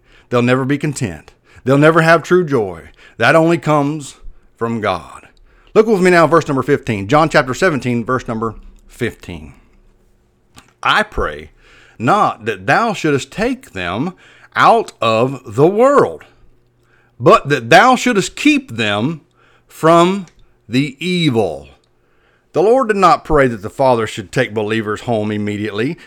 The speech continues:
We don't get saved and immediately go to be with the Lord right then. No, sir, no, ma'am. He's left you here because He has work for you to do.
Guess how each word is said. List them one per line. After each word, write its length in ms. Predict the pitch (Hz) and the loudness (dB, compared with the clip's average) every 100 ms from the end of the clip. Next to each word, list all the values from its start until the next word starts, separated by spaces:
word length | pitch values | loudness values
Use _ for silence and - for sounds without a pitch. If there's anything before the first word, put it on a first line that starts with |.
| - | -2
We 120 | 269 | 2
don't 180 | 180 117 | 2 0
get 180 | 117 - | -8 -10
saved 600 | - 160 139 139 165 131 | -6 -2 0 0 -2 -2
and 80 | |
immediately 560 | 117 135 156 139 113 127 | 0 0 0 -2 -4 -4
go 300 | 123 143 127 | 0 2 0
to 120 | - | -4
be 300 | 110 143 135 | -4 -2 -2
with 180 | 143 131 | -2 -2
the 100 | 117 | 0
Lord 360 | 135 170 175 135 | 2 2 0 2
right 240 | 147 131 101 | 0 0 -4
then. 320 | 120 156 214 208 - - | 0 0 0 -6 -12 -8
No, 160 | 151 190 | -2 0
sir, 240 | - 190 | 2 2
no, 180 | 185 202 | 4 2
ma'am. 220 | 196 170 | 2 -2
He's 340 | 147 233 226 139 | -2 -2 -2 0
left 440 | 151 196 214 - | 4 4 0 -4
you 160 | 233 175 | -2 -2
here 260 | 180 185 | 0 0
because 340 | 147 143 170 151 | 0 0 0 0
He 100 | 147 | -2
has 260 | 147 123 | -2 -2
work 560 | 113 139 190 220 - _ | -2 0 2 2 0 _
for 260 | - 113 | -2 -2
you 560 | 113 175 226 233 262 254 - - _ | -2 -4 -2 0 -2 -6 -14 -20 _
to 200 | - 190 | 2 4
do. 580 | 143 107 151 269 156 - | 2 2 4 4 2 -4